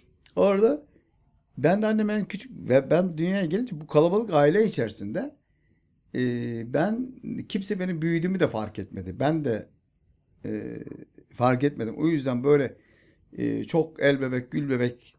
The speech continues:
de değil ama çok dıştan yemek yene-, yenir. E, uyulur, kalkılır. Büyüdükçe herkesin yapacağı işler bellidir. E,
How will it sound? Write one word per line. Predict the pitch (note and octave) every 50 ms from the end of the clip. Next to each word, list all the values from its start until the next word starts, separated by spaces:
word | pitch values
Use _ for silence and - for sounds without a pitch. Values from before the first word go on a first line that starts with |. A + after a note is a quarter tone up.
| _
de | F#2+ G#2+ G#2 F2+ F#2
değil | G#2+ A#2 D3+ G3+ G#3 - - _ _
ama | C3+ C3 C#3 C#3 C3
çok | B2+ - C#3+ -
dıştan | - C3 - E3 D#3+ D3+
yemek | D3+ D3+ D#3+ E3 E3+ F3+ D#3+ - - -
yene-, | A2 G2+ A2 B2+ D#3+ -
yenir. | - A#2+ A#2+ A#2+ A#2+ C#3+ G3 G#3+ - - _ _ _ _ _ _ _ _ _ _ _ _ _ _ _ -
E, | A#2+ A#2+ A#2 A#2 A#2 -
uyulur, | - E3+ E3 D3 B2+ A#2 G#2+ G#2 C#3 G#3+ B3 A#3+
kalkılır. | - F3 E3 E3 D3+ - - A#2+ A#2+ E3+ G#3 A#3 A3 F3 C#3+
Büyüdükçe | E3 F3+ F3+ E3+ D3+ D#3+ D3+ - - - D3+ F#3 A3 A3+ - - -
herkesin | D3 D3 D#3 E3 D#3+ D#3 E3+ E3 D#3 C#3 C3+
yapacağı | - - C3 B2+ C3+ C#3+ C#3 C#3+ C3+ C#3+ -
işler | - C3+ - - C#3+ C#3 B2+ A2+ A2
bellidir. | B2 C3 C3 C#3 C#3+ D3+ C#3 C#3 D#3 - - - _ _ _ _ _ _ _ _ _ _ _ _ _ _
E, | -